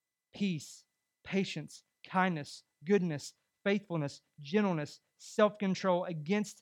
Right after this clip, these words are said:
such things there is no law. And those who belong to Christ have crucified the flesh with its passions and desires."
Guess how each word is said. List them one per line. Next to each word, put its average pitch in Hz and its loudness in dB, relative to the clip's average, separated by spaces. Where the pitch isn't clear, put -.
such - -2
things 185 0
there 170 0
is 175 -2
no 170 2
law. 160 4
And 185 6
those 190 6
who 202 -2
belong 180 4
to 190 0
Christ 185 0
have 175 0
crucified 220 2
the 175 0
flesh 180 0
with 165 -6
its 147 -14
passions 151 -8
and 139 -10
desires." 131 -8